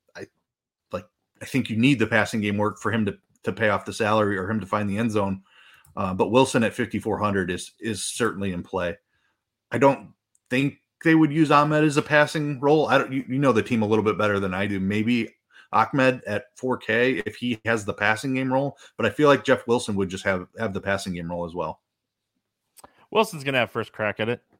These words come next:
Speaker 2: Uh, no doubt about it. Um, yeah, I, I mean, Mostert, I, I, listen, everything I've read, um, he's not playing this weekend.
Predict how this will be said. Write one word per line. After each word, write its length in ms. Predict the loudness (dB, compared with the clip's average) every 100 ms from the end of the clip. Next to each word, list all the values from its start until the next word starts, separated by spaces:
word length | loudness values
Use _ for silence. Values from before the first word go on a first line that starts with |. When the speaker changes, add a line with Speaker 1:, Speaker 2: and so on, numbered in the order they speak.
| _ -4
Speaker 2:
Uh, 220 | -4 -2
no 180 | -2 -2
doubt 240 | 0 -2
about 280 | -2 -2 -2
it. 120 | -4 -6 -12
Um, 480 | -8 -6 -6 -8 -14 _ _ -20 -20 _ -20 _ _ _ _ _ _ _ _ _ _
yeah, 320 | 8 10 10 6
I, 160 | -2
I 80 | -2
mean, 340 | -4 -4 -4 -6 0
Mostert, 440 | 4 6 6 6
I, 160 | 4 2
I, 200 | -2 -8 _ -20 -20 -20 -20 -20 -20 _ -8
listen, 260 | -8 -4
everything 300 | -4 -4 -2
I've 140 | -2 0
read, 400 | 0 0 -4 -14
um, 520 | -8 -4 -4 -6 -8 -14
he's 200 | -12 -6
not 200 | -4 -4
playing 220 | -4 -6
this 140 | -8 -10
weekend. 400 | -8 -6 -6